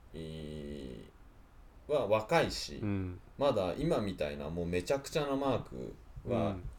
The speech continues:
Speaker 2: うん。
Speaker 1: まあ、されてはいるんだけど、
Speaker 2: うん。
Speaker 1: 今の方がハードなような気がするというか。
Speaker 2: いや、今ハードだよ、あれ。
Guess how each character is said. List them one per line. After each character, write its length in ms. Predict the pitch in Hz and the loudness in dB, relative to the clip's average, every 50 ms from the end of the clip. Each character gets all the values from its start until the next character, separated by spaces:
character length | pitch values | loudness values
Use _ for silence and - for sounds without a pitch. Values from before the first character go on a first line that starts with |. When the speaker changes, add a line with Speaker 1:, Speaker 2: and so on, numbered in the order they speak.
| - - | -12 -6
Speaker 2:
う 40 | 113 | -2
ん。 20 | |
Speaker 1:
ま 240 | 139 131 107 101 90 | 0 2 2 0 -2
あ、 840 | 85 - - - - - - - - - - - - - - - | -2 -8 -10 -10 -10 -10 -12 -14 -18 -18 -18 -18 -18 -16 -10 -6
さ 140 | - - 156 | 0 2 4
れ 140 | 147 196 208 | 6 6 8
て 100 | 214 233 | 8 8
は 100 | 170 95 | 8 8
い 80 | 87 101 | 6 4
る 140 | 123 147 | 4 4
ん 60 | 147 - | 4 2
だ 100 | - - | 0 -2
け 100 | - - | -4 0
ど、 120 | - - | 2 2
Speaker 2:
う 20 | |
ん。 220 | 107 101 92 90 - - - - - - - - - - - - - - - - - - - - - - - - - - - | 2 2 0 -2 -6 -10 -14 -16 -16 -18 -20 -18 -18 -20 -20 -20 -20 -20 -20 -20 -20 -20 -16 -14 -14 -12 -12 -14 -16 -10 -6
Speaker 1:
今 300 | 131 165 262 262 175 156 | -4 0 2 4 6 6
の 80 | 113 | 6
方 280 | - - - - 170 175 | 4 8 12 12 12 12
が 140 | 139 120 104 | 12 10 4
ハ 260 | 98 - 160 147 151 | 4 4 4 6 6
ー 20 | 139 | 6
ド 160 | 123 107 98 | 6 6 2
な 120 | 90 80 | 2 2
よ 120 | 85 98 98 | 2 2 2
う 40 | 85 | 0
な 100 | 76 - | -2 -4
気 200 | - - 90 78 | -6 -8 -4 -2
が 80 | 104 | -2
す 60 | 110 | 0
る 100 | 104 95 | 0 -2
と 60 | 92 92 | -2 -2
い 20 | |
う 40 | 95 | 0
か。 40 | 120 | 0
Speaker 2:
い 20 | |
や、 20 | 165 | 2
今 180 | 214 208 127 | 4 4 4
ハ 520 | - - - - 110 120 165 226 262 302 302 | 2 2 -2 2 4 6 8 8 8 6 6
ー 40 | - | 4
ド 120 | 262 226 | 4 6
だ 160 | 131 156 139 127 | 8 8 8 8
よ、 280 | 120 113 113 110 107 | 8 6 6 6 6
あ 80 | 107 107 | 4 4
れ。 340 | 104 104 104 101 98 98 98 | 4 2 0 0 -2 -4 -6